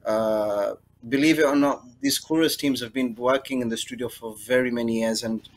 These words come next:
they have very, very, uh, they're very experienced in their job. So, uh, I think it takes them maybe six to seven hours,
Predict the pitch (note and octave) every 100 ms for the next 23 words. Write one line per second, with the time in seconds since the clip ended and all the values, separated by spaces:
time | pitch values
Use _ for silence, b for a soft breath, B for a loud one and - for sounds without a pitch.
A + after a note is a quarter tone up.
0 | - A#2 A#2 B2 A2+ - _ _ A2+ B2+
1 | B2+ B2 A2+ A#2+ A#2+ A2 G#2+ G#2 G2+ F#2+
2 | F2 - _ _ _ _ C3 B2+ E3+ E3
3 | - - D3+ C3 - A#2+ A2+ A2+ C3 B2
4 | - b _ _ _ _ - - C#3 C#3+
5 | C#3+ C#3+ - - _ - D3 C#3 C#3 C#3
6 | C3+ - - C#3+ D3 G3+ G3 - _ D#3
7 | D3 F3 E3 - D3 C#3 B2+ - - C#3+
8 | D3+ D#3+ D3+ C#3+ C#3 _ _ _ - -
9 | F3+ - - C3+ D#3+ D3+ C#3 C3 C#3 B2+
10 | A#2 A#2 -